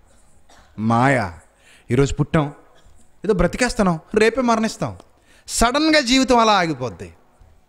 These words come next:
సడన్గా జీవితం అలా ఆగిపోద్దండి. ఈ సంగతి చాలామందికి అర్థం కాక లోకమాయలో, లోక పిచ్చిలో పడి బ్రతుకుతున్నారు ప్రియులారా, లోక పిచ్చిలో పడి బ్రతుకుతున్నారు. కాబట్టి ఈ మాటలు మీకు అర్థమైతే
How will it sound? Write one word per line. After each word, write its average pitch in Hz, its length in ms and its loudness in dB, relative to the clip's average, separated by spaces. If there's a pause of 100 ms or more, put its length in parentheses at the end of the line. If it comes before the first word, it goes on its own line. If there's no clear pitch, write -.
(760)
సడన్గా 143 480 0
జీవితం 123 340 -2
అలా 113 180 -2
ఆగిపోద్దండి. 107 580 -6 (280)
ఈ 117 100 -10
సంగతి 123 400 2
చాలామందికి 151 680 0
అర్థం 160 260 -2
కాక 160 220 0 (360)
లోకమాయలో, 160 800 0
లోక 151 300 0
పిచ్చిలో 254 400 0
పడి 214 260 2 (520)
బ్రతుకుతున్నారు 113 600 -4
ప్రియులారా, 92 400 -4 (1500)
లోక 110 240 -4
పిచ్చిలో - 360 -2
పడి 117 160 -6
బ్రతుకుతున్నారు. 98 640 -6 (920)
కాబట్టి 131 360 -2 (380)
ఈ 117 120 -6 (100)
మాటలు 156 440 0
మీకు 185 200 0
అర్థమైతే 160 580 2